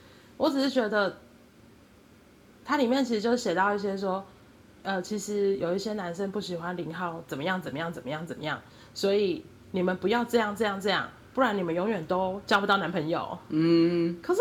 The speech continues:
Speaker 1: 我觉得青菜白-，青菜豆腐，大家有喜欢的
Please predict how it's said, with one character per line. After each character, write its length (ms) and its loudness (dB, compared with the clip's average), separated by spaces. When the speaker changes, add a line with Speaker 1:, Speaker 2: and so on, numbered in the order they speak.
Speaker 1:
我 60 2
觉 140 6
得 260 2
青 260 -6
菜 460 -2
白-， 300 -4
青 240 -2
菜 220 -2
豆 200 2
腐， 340 -4
大 140 2
家 160 2
有 100 2
喜 160 -4
欢 280 -4
的 280 -6